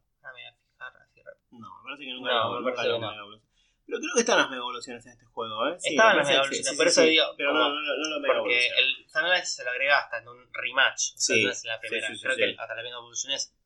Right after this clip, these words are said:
Speaker 1: aparecen hasta, creo que después de la primera parte del juego. La verdad que no lo jugué, así que no estoy se-, de cien por ciento seguro.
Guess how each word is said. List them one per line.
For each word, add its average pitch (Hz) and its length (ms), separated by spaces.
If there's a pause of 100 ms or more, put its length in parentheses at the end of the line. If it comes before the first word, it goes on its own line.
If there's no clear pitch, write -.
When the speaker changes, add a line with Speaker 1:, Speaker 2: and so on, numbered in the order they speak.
Speaker 1:
aparecen 117 300
hasta, 110 160 (240)
creo 120 160
que 113 80
después - 360
de 110 80 (600)
la 110 160
primera 113 180
parte 113 220
del 110 100
juego. 107 320 (380)
La 107 100
verdad 120 120
que 120 80
no 123 80
lo 117 100
jugué, 107 220 (100)
así - 240
que 117 80 (140)
no 117 100
estoy 110 260
se-, - 220
de - 260
cien 117 320
por - 140
ciento 117 240
seguro. 110 420